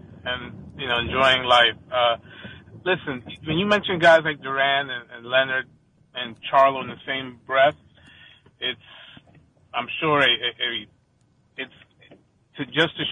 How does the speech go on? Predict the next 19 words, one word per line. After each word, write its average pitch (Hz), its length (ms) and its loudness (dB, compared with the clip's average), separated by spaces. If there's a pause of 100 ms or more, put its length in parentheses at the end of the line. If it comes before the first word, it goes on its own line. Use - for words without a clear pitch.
show 151 400 2 (200)
Mister 151 240 -8 (120)
Charlo, 139 380 4
this 160 220 -2
is 151 140 -12
what 139 300 2
a 127 160 -6
real 135 580 -2
professional 131 600 -2 (100)
fighter 120 360 2 (320)
that 117 140 -2
wants 120 260 -2 (100)
greatness. 120 480 -4 (540)
But 135 240 2
I 143 100 4
really 170 300 -2
believe 175 400 -2
that 143 140 4
it's 143 100 -6